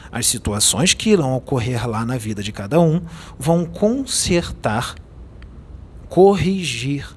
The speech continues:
a sua patologia mental e emocional.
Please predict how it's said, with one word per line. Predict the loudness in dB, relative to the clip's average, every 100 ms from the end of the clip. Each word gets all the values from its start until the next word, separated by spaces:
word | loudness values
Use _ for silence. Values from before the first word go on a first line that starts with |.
| -20 -20 -20 -20 -20 -18
a | -12
sua | -8 -8 -8 -8
patologia | -10 -10 -8 -8 -8 -8 -8 -6
mental | -4 -4 -4 -2 0 0 -2 -16 -20 -20 -20 -6
e | 0
emocional. | 0 2 2 2 2 0